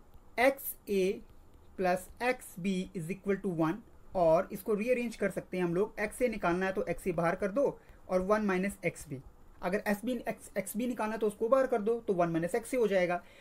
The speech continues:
तो हमारे पास partial pressure P is equal to आ जाएगा पी नॉट ए into one minus एक्सबी plus पीबी नॉट एक्सपी। ठीक है,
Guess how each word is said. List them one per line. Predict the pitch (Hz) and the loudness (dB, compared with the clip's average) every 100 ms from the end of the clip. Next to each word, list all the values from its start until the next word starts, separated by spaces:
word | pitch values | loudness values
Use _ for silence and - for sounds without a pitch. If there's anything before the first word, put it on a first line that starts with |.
| - - | -8 2
तो | 277 | 4
हमारे | 254 220 233 | 4 0 0
पास | 247 254 - - - | 2 0 -2 -12 -2
partial | 196 196 254 247 | 0 0 -2 -2
pressure | 180 175 208 202 247 | -2 0 -2 -2 -2
P | 208 202 - - - - | -2 -4 -8 -16 -8 -4
is | 175 | -4
equal | 208 - 240 214 | -4 0 0 0
to | 226 | -2
आ | 175 | 0
जाएगा | 170 170 170 220 - | 2 2 2 -2 -4
पी | 220 220 | -4 -2
नॉट | 214 214 - - | -2 -2 -8 -2
ए | 220 170 196 - - - - - - | 2 2 2 -6 -20 -20 -20 -20 -2
into | 202 202 240 190 190 - - - 139 | 0 2 0 -2 -4 -12 -20 -12 -4
one | 139 220 269 254 | 2 2 2 2
minus | 202 190 190 202 - - - | 2 2 0 0 -4 -16 -4
एक्सबी | 165 - - 165 190 254 - - - - - - - - - - - - | -4 -4 -10 -4 -4 -4 -10 -20 -20 -20 -20 -20 -20 -20 -20 -20 -14 0
plus | 196 233 - - - - - - - - - - | 2 2 -4 -16 -20 -20 -20 -20 -20 -20 -20 -12
पीबी | 220 226 240 247 202 185 196 202 208 | -8 -6 -4 -4 -4 -2 0 0 0
नॉट | 180 170 170 185 - - 160 | 0 2 2 0 -4 -6 -6
एक्सपी। | 160 - - - - 214 139 - - - - - - - - | -6 -10 -18 -18 -6 -4 -4 -10 -20 -20 -20 -20 -20 -20 -6
ठीक | 214 | 0
है, | 247 | 0